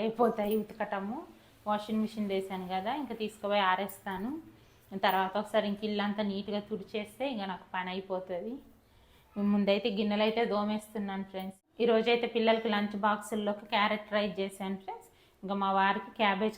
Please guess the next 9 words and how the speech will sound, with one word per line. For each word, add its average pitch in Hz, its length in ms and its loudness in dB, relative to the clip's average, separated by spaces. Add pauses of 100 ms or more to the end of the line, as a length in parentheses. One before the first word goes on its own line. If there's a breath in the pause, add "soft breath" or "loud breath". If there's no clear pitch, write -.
కర్రీ 202 340 2
చేసి 190 200 -2 (100)
పెట్టాను. 185 440 -2 (440 loud breath)
తీసుకొని 208 380 -8
స్కూల్కి 208 380 -4
వెళ్ళిపోయారు, 196 380 -2
ఆయన 196 200 -4
పనికి 196 280 -4
వెళ్ళిపోయారండి. 185 720 -4